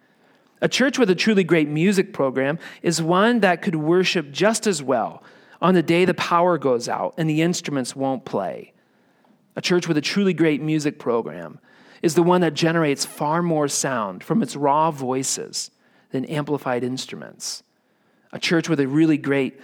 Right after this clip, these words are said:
music program is the one where the people sing. They really sing." Singing is one of the few parts of the worship service in which every person participates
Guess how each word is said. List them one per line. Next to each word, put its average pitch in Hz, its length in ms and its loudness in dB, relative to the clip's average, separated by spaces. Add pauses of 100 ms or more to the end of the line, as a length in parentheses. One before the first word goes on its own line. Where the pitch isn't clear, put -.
(240)
music 143 440 0
program - 580 -8 (760)
is 131 140 -4
the 143 60 -2
one 151 220 4
where 143 100 4
the 127 80 0
people 127 320 -6
sing. 90 560 -8 (460)
They 127 100 -4
really 139 400 2
sing." 101 640 -8 (1500)
Singing 170 360 0
is 143 120 0
one 147 100 2
of 143 60 0
the 127 60 -2
few 165 180 -4
parts 135 340 0
of 123 80 -8
the 123 60 -4
worship 135 340 -2
service - 480 -10 (380)
in 165 140 0
which 165 240 2
every 180 260 2
person 165 480 -2
participates - 840 -8